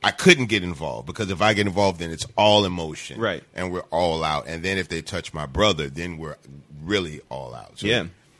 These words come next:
Speaker 1: And, I mean, some of these things got, you know, some of these things got way deeper than people even knew about because certain, at a certain point,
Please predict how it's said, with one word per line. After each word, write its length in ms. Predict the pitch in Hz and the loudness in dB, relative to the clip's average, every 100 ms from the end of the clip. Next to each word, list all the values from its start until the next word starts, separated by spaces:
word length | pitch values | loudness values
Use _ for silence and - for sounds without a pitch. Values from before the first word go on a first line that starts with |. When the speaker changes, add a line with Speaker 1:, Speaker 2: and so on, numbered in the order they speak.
| - - _ _ - _ _ _ - | -20 -20 _ _ -20 _ _ _ -18
Speaker 1:
And, 340 | 78 78 85 80 | -12 -10 -6 -2
I 60 | |
mean, 160 | 110 107 | 0 2
some 200 | 147 185 | 2 4
of 40 | |
these 160 | 156 131 | 4 4
things 260 | 139 135 | 2 2
got, 320 | 120 117 110 - - | 2 2 2 0 -8
you 120 | 123 | -4
know, 160 | 120 107 | -2 0
some 200 | - 120 | 0 0
of 40 | |
these 160 | 135 120 | -2 -2
things 460 | 113 113 110 82 - | 0 0 -2 -6 -6
got 300 | 101 92 85 | -2 0 0
way 320 | 92 107 110 | 2 2 2
deeper 340 | 92 101 95 87 | 0 -2 0 0
than 160 | 87 | 0
people 320 | 87 95 87 90 | 0 0 0 0
even 320 | 80 73 78 | -2 -4 -4
knew 160 | 104 | -2
about 380 | 95 76 71 - | -2 -4 -8 -10
because 480 | 80 - 80 73 - - _ _ _ _ _ - | -14 -10 -8 -8 -12 -20 _ _ _ _ _ -12
certain, 440 | - 117 107 101 | 2 4 4 0
at 200 | 80 90 | -4 -6
a 20 | - | -2
certain 320 | 123 127 95 | 0 0 2
point, 500 | - 123 107 85 | 2 4 2 0